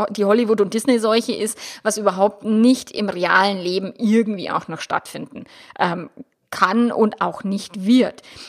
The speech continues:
Der eine sollte mehr reden, der andere mehr vögeln, der nächste <laughs> sollte öfter die Klappe halten. Was auch immer es in deiner Beziehung ist, was du von deinem Partner erwartest, gerade das Thema auch Ehrlichkeit. Und da habe ich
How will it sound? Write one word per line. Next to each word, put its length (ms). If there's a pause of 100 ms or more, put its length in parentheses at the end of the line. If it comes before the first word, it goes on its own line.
(120)
Der 180
eine 240
sollte 320
mehr 260
reden, 500
der 160
andere 300
mehr 200
vögeln, 680
der 120
nächste 480
<laughs> 20
sollte 400
öfter 380
die 160
Klappe 480
halten. 480 (360)
Was 300
auch 160 (140)
immer 580
es 160
in 160
deiner 420
Beziehung 540
ist, 340
was 240
du 100
von 220
deinem 340 (800)
Partner 420
erwartest, 720
gerade 360
das 120
Thema 320
auch 220
Ehrlichkeit. 680
Und 80
da 100
habe 120
ich 80